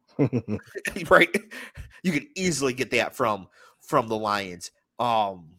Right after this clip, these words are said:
Speaker 1: you could get it from most teams in the, in the South who are, you know, who think they might be able to compete because their division, their division is weak.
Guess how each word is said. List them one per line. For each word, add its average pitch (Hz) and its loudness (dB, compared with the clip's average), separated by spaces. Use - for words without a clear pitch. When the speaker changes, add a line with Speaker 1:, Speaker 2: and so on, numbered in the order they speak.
Speaker 1:
you 156 -6
could 147 -8
get 143 2
it 101 -4
from 113 -8
most 117 0
teams 120 -10
in 117 -12
the, - -4
in 120 -6
the 101 -8
South 113 -2
who 127 -2
are, 107 0
you 127 -8
know, 110 0
who 107 -10
think 117 -6
they 113 -2
might 113 -2
be 95 -4
able 110 -2
to - -20
compete 117 -10
because 107 -6
their 110 -4
division, 110 -6
their 113 2
division 107 -6
is 104 -10
weak. 110 -6